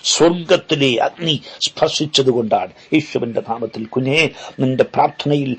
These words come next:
സാഹിത്യ ഭംഗിയില്ലെങ്കിലും അക്ഷരശുദ്ധി കുറവാണെങ്കിലും ഉള്ളിന്റെ ഉള്ളുരുകുന്നത് ഉള്ളതുപോലെ അറിയുന്ന കർത്താവ് ആക്ഷേപിക്കുന്നവർ കാണുക, വിമർശിക്കുന്നവർ കാണുക, കുറ്റപ്പെടുത്തുന്നവർ കാണുക,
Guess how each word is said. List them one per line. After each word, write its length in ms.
സാഹിത്യ 520
ഭംഗിയില്ലെങ്കിലും 840
അക്ഷരശുദ്ധി 720
കുറവാണെങ്കിലും 840
ഉള്ളിന്റെ 540
ഉള്ളുരുകുന്നത് 760
ഉള്ളതുപോലെ 840
അറിയുന്ന 380
കർത്താവ് 580
ആക്ഷേപിക്കുന്നവർ 960
കാണുക, 400
വിമർശിക്കുന്നവർ 840
കാണുക, 400
കുറ്റപ്പെടുത്തുന്നവർ 960
കാണുക, 460